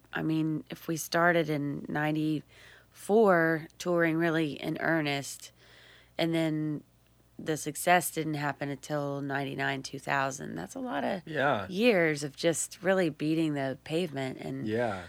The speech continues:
Speaker 1: um, playing a lot of clubs and, um, yeah. So in those years, we're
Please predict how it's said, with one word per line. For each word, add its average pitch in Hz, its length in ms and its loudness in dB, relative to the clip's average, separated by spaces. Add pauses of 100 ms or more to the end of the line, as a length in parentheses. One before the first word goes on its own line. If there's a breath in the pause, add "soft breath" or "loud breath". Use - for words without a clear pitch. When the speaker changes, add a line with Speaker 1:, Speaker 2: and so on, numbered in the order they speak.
(160)
Speaker 1:
um, 139 600 0 (600)
playing 143 260 -6
a 147 60 -2
lot 151 220 2
of 151 80 -2
clubs 180 640 2
and, 151 240 -2 (640 loud breath)
um, 156 420 4 (580)
yeah. 131 440 4
So 170 480 4
in 165 140 0
those 214 300 8
years, 180 400 4
we're 160 380 2